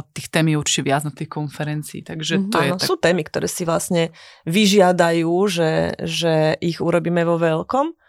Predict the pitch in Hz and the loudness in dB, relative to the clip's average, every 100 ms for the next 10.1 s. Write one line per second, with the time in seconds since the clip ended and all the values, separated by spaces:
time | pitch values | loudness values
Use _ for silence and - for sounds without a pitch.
0 | _ _ _ - 165 165 - - 175 170 | _ _ _ -4 0 0 0 2 4 6
1 | 185 170 156 170 180 175 160 156 156 165 | 4 4 0 -4 -2 -2 0 0 0 0
2 | 160 165 165 165 160 160 156 160 160 160 | -2 -2 -2 0 0 0 0 0 2 0
3 | 160 - - 160 160 - 160 160 170 165 | -6 -18 -6 0 0 2 2 2 0 2
4 | 165 160 165 175 165 160 165 165 170 165 | 2 2 0 0 0 0 0 -2 -2 -2
5 | 165 165 160 160 180 160 160 156 160 156 | -2 -4 -4 -6 -6 -2 -2 -2 -4 -4
6 | 160 165 160 170 165 160 185 175 - 165 | -2 -2 -2 -2 0 0 0 -2 -2 -4
7 | 143 175 - 165 165 165 160 160 160 165 | -2 -4 -4 -2 -2 -2 0 0 0 -2
8 | - - - 160 160 160 - 170 170 - | -6 -20 -6 2 2 2 0 2 2 -2
9 | 175 170 170 185 175 170 170 - 175 175 | -4 -4 -4 0 0 0 -2 0 2 2